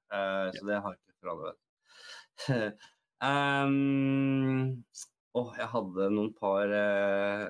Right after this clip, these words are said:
Speaker 1: gullkorn til her også, eh, men så s-, gravde jeg meg så fælt ned i den her, eh, eh,
Speaker 2: Stablecoin.
Speaker 1: men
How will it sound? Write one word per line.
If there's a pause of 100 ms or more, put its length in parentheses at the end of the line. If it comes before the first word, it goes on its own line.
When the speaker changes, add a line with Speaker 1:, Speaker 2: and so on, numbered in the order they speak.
(360)
Speaker 1:
gullkorn
til
her
også, (160)
eh,
men
så
s-, (120)
gravde
jeg
meg
så
fælt
ned
i
den
her,
eh, (1500)
eh,
Speaker 2:
Stablecoin.
Speaker 1:
men